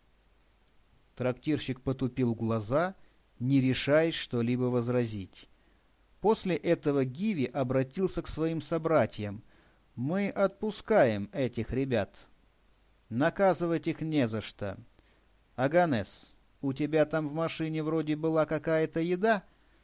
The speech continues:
«Да, бутерброды и минералка. А что?» «Отдай им». Мой пленитель вытащил из автомобиля сверток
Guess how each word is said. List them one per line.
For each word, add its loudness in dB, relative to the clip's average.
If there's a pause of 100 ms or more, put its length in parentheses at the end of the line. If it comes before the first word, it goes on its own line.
(140)
«Да, 2
бутерброды 4
и 6
минералка. 2 (120)
А 4
что?» -4 (680)
«Отдай 2
им». -4 (1200)
Мой 2
пленитель 0
вытащил -2
из 0
автомобиля 0
сверток -2